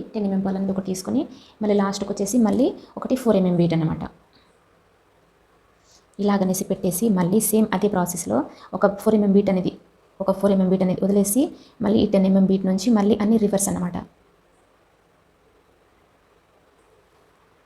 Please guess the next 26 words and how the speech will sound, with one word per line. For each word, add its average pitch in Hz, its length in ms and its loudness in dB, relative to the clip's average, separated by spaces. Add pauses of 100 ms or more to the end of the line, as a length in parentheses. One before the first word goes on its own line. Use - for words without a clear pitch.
చూసారుగా 196 400 -6
ఫ్రెండ్స్, 202 240 -8 (140)
ఈ 202 100 0
విధంగా, 190 280 -4 (1600)
ఈ 220 100 2
విధంగా 214 260 0 (280)
ఇప్పుడు 226 180 2 (400)
ఇది 233 160 0
సెంటర్లో 220 360 4
రావాలండి, 190 400 -2
ఒక 196 160 -6
పర్ల్ 208 160 2
అనేది 208 200 2
సెంటర్లో 202 300 2
రావాలి, 185 300 0 (380)
ఇటు 214 180 2
టూ 262 80 4 (180)
and 254 80 0 (100)
అటు 196 140 -4
టూ 190 100 0
అనమాట. 185 340 -4
So, - 80 0
ఇటు 220 140 -2
వన్ 202 140 0
కుట్టేశాను 196 360 0
కదా, 180 100 -4